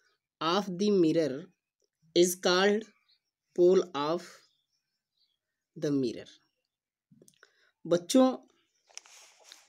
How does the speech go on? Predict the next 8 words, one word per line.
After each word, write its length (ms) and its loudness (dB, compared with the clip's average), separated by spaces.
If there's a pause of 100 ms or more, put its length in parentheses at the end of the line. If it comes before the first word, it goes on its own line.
(420)
गोले 520 4
का, 300 -2 (2250)
अ, 280 -2
दर्पण 560 4
की, 340 -4 (220)
सॉरी, 280 -8
दर्पण 500 2
की 360 -2